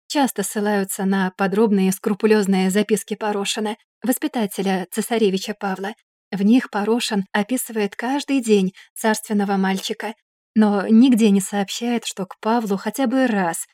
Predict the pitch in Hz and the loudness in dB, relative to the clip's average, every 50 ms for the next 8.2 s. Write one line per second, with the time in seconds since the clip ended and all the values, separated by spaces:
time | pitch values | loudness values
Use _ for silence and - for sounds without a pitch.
0 | _ _ - 214 220 180 196 202 190 - - 214 208 196 190 190 190 185 185 190 | _ _ 0 2 2 2 2 0 -2 -2 -2 -2 -2 0 0 0 0 0 0 -2
1 | 190 202 - - 214 202 202 - _ _ _ _ _ _ _ _ _ - 214 208 | -2 -4 -6 -8 -10 -10 -10 -12 _ _ _ _ _ _ _ _ _ 0 2 4
2 | 190 208 202 - - - 208 - - 214 - 240 220 208 202 190 185 202 196 - | 4 4 2 2 -2 -10 -8 -4 -4 -2 -2 0 0 2 2 2 2 0 0 -2
3 | - 240 226 - - 214 208 - - 233 214 214 202 190 208 214 - - 262 254 | -2 -4 -4 -4 -2 -4 -2 0 2 2 4 4 4 2 0 -2 -2 -2 -2 -2
4 | 240 - 220 220 - - - 214 196 185 190 196 196 - 247 233 247 247 240 233 | 0 0 -2 -2 -2 -4 -4 -2 0 0 0 -2 -2 -4 -4 -2 0 0 0 -2
5 | - - 220 214 220 226 220 240 240 233 240 233 226 202 185 185 175 202 - _ | -2 -2 0 2 2 2 2 2 2 4 4 4 4 2 2 -2 -4 -6 -10 _
6 | _ _ _ _ _ _ _ _ _ _ _ _ - 202 202 190 220 294 320 - | _ _ _ _ _ _ _ _ _ _ _ _ -2 0 0 2 2 0 0 0
7 | - - - 220 226 220 240 254 - - - 277 269 240 226 220 226 - - 254 | 0 2 2 4 4 2 2 0 -2 -4 -2 2 2 4 4 4 2 0 -2 -6
8 | - - 254 254 | -8 -6 -8 -8